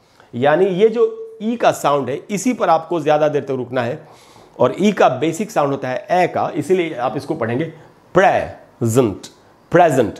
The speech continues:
हम आईपीए की क्लास में सीख चुके हैं कि इस ई को हमको क्या पढ़ना है, तो, अ, इंटरनेशनल फोनेटिक अल्फाबेट की क्लास में। तो इसको दोस्तों हम पढ़ेंगे प्रेजेंट। अब ये वर्ड मैंने यहाँ पर इसकी प्रोनाउंसिएशन लिखी है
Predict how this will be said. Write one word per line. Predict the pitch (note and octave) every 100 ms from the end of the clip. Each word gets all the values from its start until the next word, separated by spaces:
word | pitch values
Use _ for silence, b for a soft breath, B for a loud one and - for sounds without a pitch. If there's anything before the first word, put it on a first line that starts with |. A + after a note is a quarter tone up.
| B B B
हम | C3 D3+
आईपीए | D#3 D#3+ E3+ A3+
की | G#3
क्लास | G#3 G3+ G3 F#3
में |
सीख | F#3 A3 G3
चुके | F3 E3
हैं | E3
कि | F3
इस | G3 F#3 - -
ई | G3+
को | G3+ F#3+
हमको | G3+ D3 D3 D#3+
क्या | E3+ E3
पढ़ना | - A2+ G#2+
है, | D2+ - _ _ _ b b b b
तो, | F3
अ, | A3 D#3 C3+ B2 A#2 -
इंटरनेशनल | E3 E3 E3 F3+
फोनेटिक | D#3+ E3 C#3+
अल्फाबेट | C#3 D3 C3
की | B2+
क्लास | A2+ F2+ -
में। | - _ _ _ _ _ - -
तो | F3+
इसको | F3 F3+ A#3
दोस्तों | F#3+ F3
हम | D3
पढ़ेंगे | A2+ A2+ D#3 F3+ _ b b _ _ -
प्रेजेंट। | E3 D#3+ A2 F#2 D2 D2 - - _ _ -
अब | A#2+ C3
ये | C#3+
वर्ड | D3+ D3+ D3+
मैंने | C#3+ C#3+ C#3
यहाँ | C3
पर | B2+ D3
इसकी | - D3+
प्रोनाउंसिएशन | C3 C3+ C3 B2
लिखी | C#3 A#2+ B2+
है | A#2+ E3+